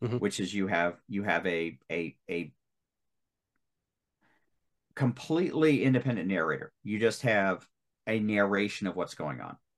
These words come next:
Speaker 2: There's no motivation behind the narration. It's just describing what's going on. The, um, and then, you know, so then you're, he said, he said, she said, this happened, this happened.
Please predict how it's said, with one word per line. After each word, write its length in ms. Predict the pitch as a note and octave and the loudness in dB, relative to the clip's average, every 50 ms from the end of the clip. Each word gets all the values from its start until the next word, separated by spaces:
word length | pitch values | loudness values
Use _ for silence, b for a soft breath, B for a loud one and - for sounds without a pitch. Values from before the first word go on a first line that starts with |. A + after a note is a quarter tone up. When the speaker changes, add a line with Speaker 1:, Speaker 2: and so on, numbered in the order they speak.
| _ _ - | _ _ -6
Speaker 2:
There's 200 | F#2+ F#2 F#2+ G2+ | -4 -4 -2 0
no 300 | G2+ G2+ G#2 G#2+ G#2 G2+ | 2 2 4 4 4 2
motivation 500 | G2+ G2+ G2 F#2 F#2+ G2+ G2+ - - A#2+ | 2 2 0 0 0 -2 -2 -2 -2 -4
behind 300 | G#2+ G#2 A2 G#2+ G#2+ G#2 | -4 -2 0 0 0 0
the 60 | G#2 | 0
narration. 480 | G2+ G2+ F#2+ G2 F#2+ F#2+ F#2+ - F#2+ F2 | 0 2 2 2 2 0 -2 -4 -8 -10
It's 100 | E2 - | -10 -6
just 280 | - F#2+ F2+ - - - _ _ _ _ _ | -4 -4 -4 -4 -6 -12 _ _ _ _ _
describing 520 | - G#2+ - - - A2 G#2 G#2 G2+ G#2 G2+ | -8 -6 -6 0 2 4 6 6 6 4 0
what's 160 | F#2+ F#2 - | -2 -2 -2
going 260 | - G2 F#2 F#2 F#2 | -2 -2 0 0 0
on. 340 | F#2 F#2 F#2+ F#2 F#2 F2+ F2 - _ _ _ _ _ _ _ _ _ - C3+ | 0 2 2 2 0 0 -4 -6 _ _ _ _ _ _ _ _ _ -20 -8
The, 480 | - G#2 F#2+ F#2 F2+ F2 F2 E2+ E2 - _ _ _ _ _ _ _ _ _ _ _ - | -2 0 2 2 2 2 0 -2 -4 -8 _ _ _ _ _ _ _ _ _ _ _ -8
um, 400 | G1+ - G#1 G1+ G1+ G1+ - - _ _ _ _ _ _ _ _ _ _ _ _ | -6 -4 -4 -4 -6 -8 -12 -16 _ _ _ _ _ _ _ _ _ _ _ _
and 160 | - B2+ A2+ A2 | 2 2 4 4
then, 160 | G#2+ G#2 F2+ | 2 2 2
you 120 | F2 G#2 | 0 0
know, 120 | F2 D2+ - - _ _ _ | 0 -2 -4 -10 _ _ _
so 180 | - - - A#2 | -10 -4 -2 0
then 160 | G#2 G#2 G#2 | 0 2 2
you're, 160 | G#2 G2 F#2 - | 0 0 -2 -4
he 260 | - - D3+ D#3+ D3 | -4 -2 0 0 0
said, 380 | C3+ - C#3+ B2 A#2+ A#2 - - | 2 4 4 4 4 4 0 -4
he 220 | - - - E3 D#3 | -10 -12 -8 -6 -6
said, 320 | C#3+ - C3+ B2+ B2+ C3 | -2 0 0 0 0 0
she 180 | - - C3+ B2 | -2 -2 -2 -2
said, 460 | B2 - B2 A2+ A2+ A2 G#2+ G2+ G2+ | 0 0 2 2 4 2 2 0 -2
this 160 | G#2 G2+ - | -4 -2 0
happened, 400 | G#2+ G2+ G2+ G2+ - G#2 G2 F#2+ | 2 2 2 2 0 -2 -4 -4
this 120 | F2 - - | -6 -6 -4
happened. 280 | D#2+ D2+ - D2 C2 | -4 -6 -6 -8 -12